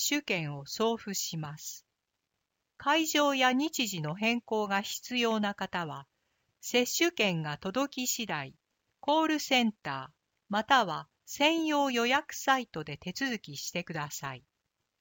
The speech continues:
六十歳以上の方で、三回目接種を個別医療機関で受けた方。接種券が届いたら、接種日を予約してください。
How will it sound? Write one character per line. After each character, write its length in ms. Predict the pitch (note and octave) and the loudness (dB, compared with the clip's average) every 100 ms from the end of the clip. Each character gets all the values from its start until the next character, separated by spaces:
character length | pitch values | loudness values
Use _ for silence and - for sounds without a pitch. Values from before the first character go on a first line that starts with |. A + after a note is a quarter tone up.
| _ _ _ _ _ _ _ _ _ _ _ _ _ - | _ _ _ _ _ _ _ _ _ _ _ _ _ -2
六 320 | A#3 - F4 | 0 2 2
十 180 | E4 F4 | 4 0
歳 520 | - D#4 D#4 D#4 D4+ | 0 4 4 4 -2
以 60 | |
上 260 | B3 F#3+ E3 | 0 0 0
の 120 | D3+ | -2
方 320 | - E3 F#3+ E3 | -6 -6 -4 -4
で、 200 | C#3+ - _ - | -8 -16 _ -4
三 280 | C#4 D#4 F4 | 2 2 4
回 260 | D#4 D#4 | 4 4
目 180 | D4 D4 | 4 2
接 220 | C#4+ C#4+ | 2 0
種 320 | C#4+ - - E3 | 0 -2 -2 -4
を 220 | D3+ D#3 _ - | -6 -10 _ -6
個 140 | B3 | 2
別 360 | D#4 F4 - D#4+ | 4 2 2 0
医 120 | D4+ | 2
療 300 | C#4+ C#4+ C#4 | 2 2 0
機 160 | - - | -4 -2
関 320 | B3+ A#3+ F#3+ | 0 2 0
で 100 | D#3+ | -2
受 220 | G#3 F#3+ | -4 -4
け 60 | F3 | -6
た 160 | C#3 | -8
方。 400 | - C3 C3+ C3 _ _ _ _ _ _ _ _ _ | -12 -14 -14 -14 _ _ _ _ _ _ _ _ _
接 260 | - - C4+ | -4 0 2
種 260 | - F#4 | 4 2
券 280 | F#4 C4 G#3 | 4 4 4
が 140 | E3+ D#3+ | 0 -2
届 360 | A3 B3 B3+ | -4 0 -2
い 40 | G#3 | -2
た 180 | D#3+ | -6
ら、 200 | C#3+ C#3 - _ _ _ | -6 -8 -12 _ _ _
接 240 | - - B3+ | -2 2 2
種 300 | - F4 F4 | 4 4 4
日 180 | A3 | 2
を 100 | E3 | -2
予 160 | D#3 D#3+ | -2 -2
約 380 | G#3+ B3 A#3+ A#3 | 0 0 -4 -6
し 160 | - | -4
て 100 | - | -4
く 120 | G3+ F#3 | -6 -6
だ 160 | F3 | -6
さ 240 | - D#3+ | -6 -8
い。 100 | C#3+ | -8